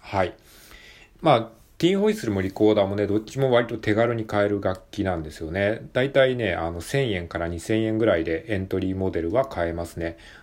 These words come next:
だから価格的にはね、どっちも、あの、ありなんですよ。じゃあどっちがいいのか、まあ、それぞれどういう特性があるのかっていうことをね、あの、話していきたいと思いますが、まずざっくりとした結論をね、僕が言っておきますと、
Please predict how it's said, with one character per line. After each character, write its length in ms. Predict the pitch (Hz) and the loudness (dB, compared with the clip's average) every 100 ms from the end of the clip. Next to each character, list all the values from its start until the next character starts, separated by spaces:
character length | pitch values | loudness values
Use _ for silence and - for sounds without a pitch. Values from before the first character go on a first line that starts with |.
| - | -4
だ 80 | 165 | -2
か 80 | |
ら 80 | 117 | -2
価 140 | - 113 | -4 -4
格 220 | 151 - | -4 -2
的 180 | - 180 | -4 -2
に 100 | 175 | -2
は 100 | 90 | -2
ね、 160 | 87 | -4
ど 140 | 85 95 | -4 -4
っ 60 | - | -6
ち 220 | - 98 | -4 -2
も、 260 | 95 95 - | 0 -2 -4
あ 120 | 90 | -4
の、 200 | 87 90 | -2 0
あ 40 | |
り 120 | 87 78 | 0 -2
な 100 | 78 | -10
ん 40 | |
で 60 | 78 | -14
す 120 | - | -14
よ。 120 | - - - - - - | -18 -20 -20 -20 -20 -4
じ 60 | 151 | 0
ゃ 60 | |
あ 20 | 135 | 4
ど 120 | 165 | 2
っ 60 | |
ち 360 | - 110 90 85 | 0 0 0 0
が 100 | 90 | -2
い 100 | 87 | -2
い 40 | 85 | -4
の 80 | |
か、 280 | 80 - 78 - - | -10 -10 -12 -14 -8
ま 160 | 107 85 | -2 -2
あ、 380 | 123 123 - - | -4 -12 -16 -6
そ 180 | 120 | 0
れ 80 | 113 | 2
ぞ 80 | 98 | 2
れ 80 | 82 | 0
ど 140 | 95 | 4
う 80 | 110 | 4
い 20 | |
う 40 | 107 | 4
特 200 | - - | -4 0
性 140 | 104 | 2
が 100 | 98 | 4
あ 40 | 92 | 2
る 80 | |
の 80 | 82 | -2
か 160 | - 87 | -8 -10
っ 20 | |
て 180 | - 98 | -4 -4
い 40 | |
う 80 | 85 | -4
こ 100 | 87 | -6
と 120 | - | -6
を 40 | 87 | -2
ね、 220 | 110 135 | -2 -2
あ 140 | 101 | -8
の、 80 | 85 | -6
話 240 | 90 92 - | -2 -4 -4
し 20 | |
て 80 | 82 | -8
い 40 | |
き 20 | |
た 120 | - | -4
い 60 | 82 | -4
と 60 | 85 | -4
思 100 | 82 | -8
い 40 | |
ま 120 | 87 | -8
す 80 | - | -6
が、 160 | 82 92 | -4 0
ま 140 | 151 | 0
ず 140 | 110 | 0
ざ 100 | 90 | -2
っ 80 | 143 | -4
く 100 | - | -4
り 60 | 214 | -6
と 40 | |
し 100 | 104 | -4
た 80 | - | -4
結 300 | - 101 - | -2 -2 0
論 180 | 175 170 | 0 0
を 20 | |
ね、 100 | 175 | -4
僕 260 | 113 101 107 | -4 -4 -2
が 80 | |
言 100 | 95 | -2
っ 20 | 92 | -2
て 180 | - | 0
お 60 | 107 | 0
き 100 | 107 | 0
ま 140 | 107 | -4
す 100 | 98 | -4
と、 300 | - 90 78 | -4 -2 -2